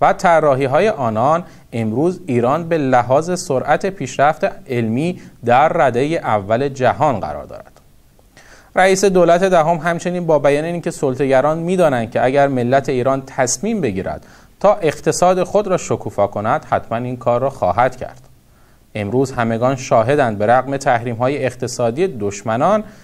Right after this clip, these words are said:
پیشرفت اقتصادی و عمران و آبادی در ایران مضاعف شده است. وی همچنین با تکرار ادعاهای قبلی خود تاکید کرد،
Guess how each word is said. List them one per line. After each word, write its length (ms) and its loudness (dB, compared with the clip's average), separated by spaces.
پیشرفت 500 0
اقتصادی 640 -2
و 80 -2
عمران 540 2
و 20 2
آبادی 600 2
در 260 4
ایران 380 2
مضاعف 580 0
شده 200 -10
است. 360 -16
وی 140 4
همچنین 540 -2
با 120 2
تکرار 640 2
ادعاهای 600 2
قبلی 460 0
خود 280 -2
تاکید 440 0
کرد، 280 2